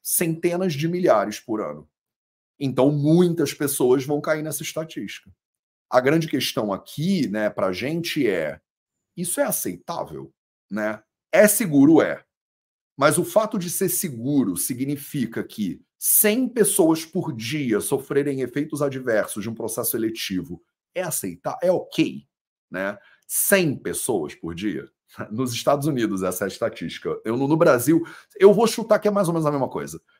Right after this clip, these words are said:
porque a gente é dos países que mais realiza procedimentos estéticos no planeta Terra hoje em dia. Então, imagina que seja, né, mais ou menos essa estatística aí. É muita, na minha perspectiva, é muita gente,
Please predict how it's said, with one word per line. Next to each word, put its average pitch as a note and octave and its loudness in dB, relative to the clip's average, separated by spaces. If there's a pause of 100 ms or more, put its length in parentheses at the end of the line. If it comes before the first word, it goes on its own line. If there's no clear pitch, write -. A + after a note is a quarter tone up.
(120)
porque D#3 2
a B2+ 6
gente C3+ -2
é D3 2
dos C#3 -4
países B2 -2
que - -14
mais B2+ -2
realiza B2 -2
procedimentos G#2 -8
estéticos G2 -8
no G2 -8
planeta F2+ -6
Terra E2 -4
hoje D#2+ -8
em D#2 -14
dia. D2+ -16 (320)
Então, C#3 -2 (220)
imagina E3 2
que G3+ -2
seja, E2 -2 (120)
né, A2 -2
mais G#2+ 0
ou A#2+ -2
menos G#2+ -4
essa G#2 -4
estatística - -4
aí. D#2 -4 (400)
É G3 0
muita, G#3 0
na G#3 2
minha A3+ 2
perspectiva, D3 -4
é E3 0
muita E3+ 0
gente, C#3 -6